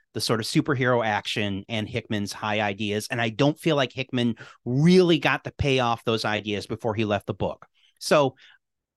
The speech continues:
I'm somewhat looking forward to Fall of X, which is going to see an end to the Krakoa era, at least as we know it, and some sort of reboot. But along the way, there's been a couple of X books that I think do a really outstanding job of playing with those ideas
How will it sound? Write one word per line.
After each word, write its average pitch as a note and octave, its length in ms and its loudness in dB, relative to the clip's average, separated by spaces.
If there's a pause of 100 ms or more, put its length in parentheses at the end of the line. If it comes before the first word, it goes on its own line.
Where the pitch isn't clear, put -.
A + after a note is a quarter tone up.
I'm A3 440 2
somewhat C4+ 540 2
looking G3 260 0
forward E3 380 0
to C#3+ 60 -6
Fall C#3+ 380 0
of C3 120 -2
X, - 420 -4 (180)
which A#2+ 160 -8
is A#2 120 -8
going B2+ 180 -4
to B2 80 -10
see A2+ 160 -6
an G#2+ 140 -6
end D#3+ 260 0
to C#3+ 80 -6
the C#3 80 -6
Krakoa B2 440 -2
era, A2+ 320 0
at A2 120 -4
least A#2 200 -8
as G#2+ 140 -4
we G#2 140 -2
know A#2+ 300 4
it, A#2+ 140 0 (320)
and A2 240 -4
some D#3 360 2
sort C3 440 0
of A2 140 -12
reboot. G#2 400 -6 (180)
But D#3 120 4
along G3+ 340 6
the B3 80 2
way, A2 460 -2
there's E3 160 -2
been G3 100 -2
a F3+ 60 0
couple D4 280 0
of A#3+ 140 0
X - 220 -6
books - 280 -2
that A#2+ 140 -2
I B2+ 140 0
think A2+ 260 -2
do G#2 320 0 (320)
a C3+ 100 2
really F#3+ 540 4
outstanding A2+ 760 -2
job F#2 440 -2
of G#2 300 -6
playing G3 460 0
with D#3+ 180 -2
those C3+ 240 2
ideas G#2 640 -2